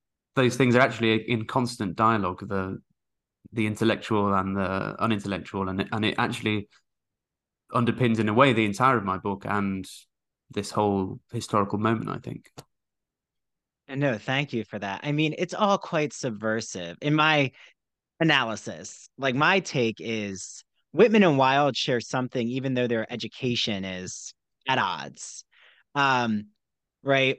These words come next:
Speaker 2: Wilde, um, writes The Picture of Dorian Gray after he's been, af-, after he's seen Whitman twice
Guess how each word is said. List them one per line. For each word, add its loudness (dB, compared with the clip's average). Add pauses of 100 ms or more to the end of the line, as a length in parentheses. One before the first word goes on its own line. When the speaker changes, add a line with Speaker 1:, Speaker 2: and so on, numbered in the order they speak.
Speaker 2:
Wilde, 4 (920)
um, -2 (320)
writes 2
The 0
Picture 0
of -2
Dorian -2
Gray -6 (540)
after 2
he's -4
been, -4 (200)
af-, 0
after 2
he's -6
seen -2
Whitman -4
twice -14